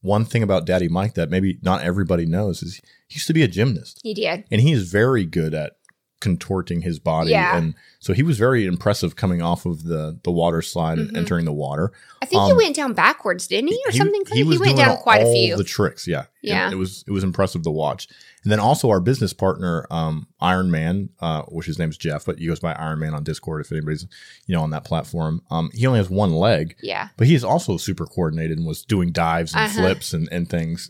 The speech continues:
Speaker 1: um, down the slide, which is impressive, right? Like,
Speaker 2: Super
Speaker 1: I
Speaker 2: impre-
Speaker 1: can't do it as a, you know, an able-bodied person, and he, he was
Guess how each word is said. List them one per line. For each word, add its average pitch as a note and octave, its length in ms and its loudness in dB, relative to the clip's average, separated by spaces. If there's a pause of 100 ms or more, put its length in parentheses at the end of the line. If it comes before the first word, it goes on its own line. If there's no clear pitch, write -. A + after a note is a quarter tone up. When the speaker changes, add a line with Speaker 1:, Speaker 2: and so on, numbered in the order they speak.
Speaker 1:
um, D#2+ 360 -4 (360)
down F2 200 2
the E2 80 -2
slide, D#2+ 400 0 (340)
which B2+ 120 0
is C#3 220 -2
impressive, A2 460 0
right? D#2+ 180 -6
Like, D#2+ 220 -6
Speaker 2:
Super G#3 360 -4
Speaker 1:
I G#2+ 80 4
Speaker 2:
impre- - 60 -2
Speaker 1:
can't G2+ 200 0
do F#2 140 2
it E2+ 60 -2
as E2 120 -6
a, D#2 160 -6 (220)
you F#2+ 120 -8
know, D#2+ 140 -2
an D#2 100 -8
able-bodied E2 540 -2
person, E2 280 -4
and D#2+ 100 -6
he, F#2 220 -6
he F#2 180 -4
was E2+ 300 -4